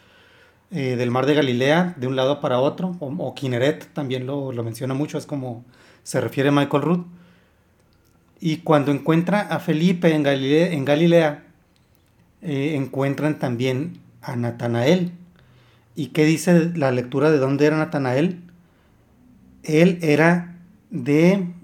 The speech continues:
Betsaida, y Betsaida era de una región al norte de la Decápolis que se llama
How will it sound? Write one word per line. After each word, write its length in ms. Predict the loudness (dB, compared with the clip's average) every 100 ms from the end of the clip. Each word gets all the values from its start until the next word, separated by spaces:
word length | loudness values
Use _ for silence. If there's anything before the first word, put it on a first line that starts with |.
| -14
Betsaida, 840 | -8 -6 -6 -4 2 4 4 -2 -10 -20 _ _ _ _ -6
y 140 | 0
Betsaida 760 | 2 2 6 8 8 6 2 -4 -20 _ _ _ _ _
era 300 | -2 0 2
de 500 | 2 4 6 4 -2 -20 -20 _ _ _ _
una 220 | -4 0 0
región 640 | 0 0 4 4 2 -2 -8 -20 -20 _ _ _ _ _ _ -20 _ _ _ -6
al 280 | -2 0
norte 340 | 2 2 4 2
de 120 | 4
la 80 | 4
Decápolis 640 | 4 4 4 4 0 -4
que 180 | -8 -10
se 180 | -6 -2
llama 580 | 0 2 2 2 0